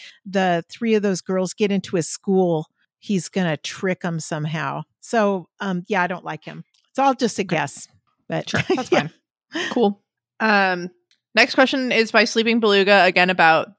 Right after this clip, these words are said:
Speaker 3: this new group of practitioners we've met. Um,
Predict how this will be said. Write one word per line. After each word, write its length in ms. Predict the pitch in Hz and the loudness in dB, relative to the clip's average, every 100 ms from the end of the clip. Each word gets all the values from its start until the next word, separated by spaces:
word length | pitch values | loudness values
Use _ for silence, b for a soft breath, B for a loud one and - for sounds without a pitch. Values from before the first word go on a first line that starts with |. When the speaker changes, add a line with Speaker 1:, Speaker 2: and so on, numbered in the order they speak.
| - | -2
Speaker 3:
this 400 | 175 - - - _ _ _ - | 0 -2 -14 -16 _ _ _ 0
new 220 | 190 196 | 4 4
group 140 | 185 | 2
of 100 | 196 | 0
practitioners 640 | - 180 - 175 202 180 - | 2 0 0 -4 0 -2 -2
we've 320 | 180 170 - _ | -2 -4 -8 _
met. 480 | 196 175 175 - - - _ _ _ - | -8 -2 0 -2 -10 -16 _ _ _ 0
Um, 400 | 214 190 175 | 2 2 -2